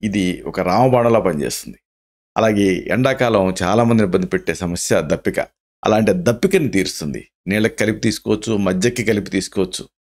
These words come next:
ఎలాగైనా తీసుకోవచ్చు. అలాగే వాంతుల్ని, వికారాలను కూడా ఇది అరికడుతుంది. అంతేనా, మూత్రంలో మంటతో బాధపడే వాళ్ళకి ఇది ఒక అద్భుతమైనటువంటి ఔషధం కింద పనిచేస్తుంది, మూత్రాన్ని జారీ చేస్తుంది.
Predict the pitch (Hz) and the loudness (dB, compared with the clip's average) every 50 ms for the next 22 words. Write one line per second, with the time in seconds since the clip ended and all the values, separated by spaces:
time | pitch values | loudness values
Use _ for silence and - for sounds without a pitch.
0 | _ _ _ _ _ _ - 113 117 123 120 110 117 147 147 107 80 - - - | _ _ _ _ _ _ -2 0 2 2 4 2 2 2 2 0 -2 -2 -4 -8
1 | 64 - - - _ _ _ _ _ _ _ _ _ - - 117 127 113 107 98 | -10 -10 -10 -14 _ _ _ _ _ _ _ _ _ -4 -2 0 2 2 2 2
2 | 90 101 131 180 185 185 190 185 185 175 120 123 - 131 120 113 117 110 110 104 | 4 2 4 4 4 4 6 4 4 4 2 0 0 0 2 2 2 2 2 0
3 | 98 - 95 101 107 - 87 87 90 - - - 107 110 - 95 78 - - - | 2 2 2 2 2 0 -2 -4 -4 -4 -2 -4 -4 -2 -2 -4 -4 -4 -12 -14
4 | - - _ _ _ _ _ _ _ _ _ _ _ - 87 104 98 160 139 117 | -14 -16 _ _ _ _ _ _ _ _ _ _ _ -8 -6 0 0 2 2 2
5 | 95 95 - - - _ _ _ _ _ _ - 110 143 139 147 147 147 139 117 | 0 -2 -4 -8 -12 _ _ _ _ _ _ -2 -2 0 2 2 2 2 2 2
6 | 95 95 104 117 - - - 151 117 110 101 101 95 95 - - 98 90 87 85 | 2 2 0 0 -2 0 0 2 2 4 2 2 2 0 0 0 0 2 2 2
7 | 76 73 82 - - 104 104 - - 101 98 92 95 85 78 64 - _ - 82 | 2 0 0 -2 -2 -4 -4 -2 -4 -6 -2 -2 0 -2 -2 -4 -10 _ -14 -12
8 | - - 87 73 69 60 58 67 - _ _ _ _ _ _ _ - - 95 107 | -6 -4 -4 -2 -2 -2 -4 -6 -8 _ _ _ _ _ _ _ -4 -2 -2 0
9 | 120 160 151 170 156 135 123 101 104 98 87 90 87 90 - - 95 87 92 85 | 0 2 4 4 2 2 0 0 -2 -2 0 0 0 0 -2 -4 -4 -4 -4 -4
10 | 85 - 107 131 135 107 82 - - - - _ _ _ _ _ _ _ _ _ | -4 -2 0 0 2 0 0 -2 -6 -12 -16 _ _ _ _ _ _ _ _ _
11 | _ _ _ - 120 123 - 123 113 104 110 127 156 - - - - - 101 101 | _ _ _ -4 -4 -2 0 0 0 2 2 0 0 -2 -6 -10 -6 -4 -2 0
12 | 110 113 113 180 - - - - 76 65 62 50 - | 0 0 0 -2 -2 -6 -6 -8 -10 -12 -12 -14 -16